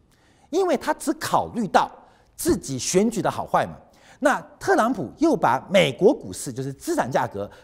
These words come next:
当作自己主要的政绩，所以美国资产价格、美国股市好，对他的选情有利，他就要往这个方向去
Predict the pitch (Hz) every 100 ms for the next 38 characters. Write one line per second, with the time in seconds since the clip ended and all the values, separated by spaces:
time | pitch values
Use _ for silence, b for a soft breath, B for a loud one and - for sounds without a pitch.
0 | B 220 233 214 - 220 151 151 117 117
1 | 123 98 180 170 170 180 - _ b b
2 | b - 277 339 240 185 180 147 185 226
3 | 339 175 175 131 117 120 - 143 139 220
4 | 107 151 - 110 - _ b - 214 180
5 | 185 - - 95 113 143 165 143 76 262
6 | - - b b - 190 151 95 151 147
7 | 196 202 151 - _ _ _ _ - 180
8 | 113